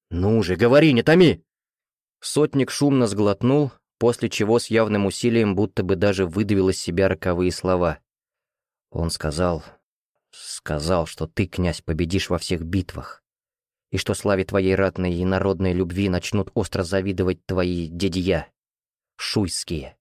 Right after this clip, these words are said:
Дмитрий и Василий. Он сказал... сказал». Стрелец дернул ворот рубахи, разрывая ее на груди,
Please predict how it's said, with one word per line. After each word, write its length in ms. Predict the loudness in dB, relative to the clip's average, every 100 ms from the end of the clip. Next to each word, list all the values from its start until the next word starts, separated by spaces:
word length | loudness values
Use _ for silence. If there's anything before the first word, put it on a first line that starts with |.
| _ _ _ _ _ -8
Дмитрий 480 | -2 0 0 -2 -2
и 40 |
Василий. 520 | -2 -4 -6 -8 -12 _ _ _ _ _ _
Он 160 | -8
сказал... 480 | -6 -6 0 0 0 -4 _ _ _ _ _ _ _ _ _
сказал». 640 | -20 -10 -6 0 2 2 0 _ _ _ _ _ _ _ _ _ _
Стрелец 480 | -20 -4 0 2 0
дернул 480 | 2 4 4 4 2
ворот 300 | 2 2 2
рубахи, 420 | 0 2 2 2
разрывая 520 | -2 0 0 2 4
ее 160 | 4 2
на 120 | 0
груди, 460 | 0 0 0 -2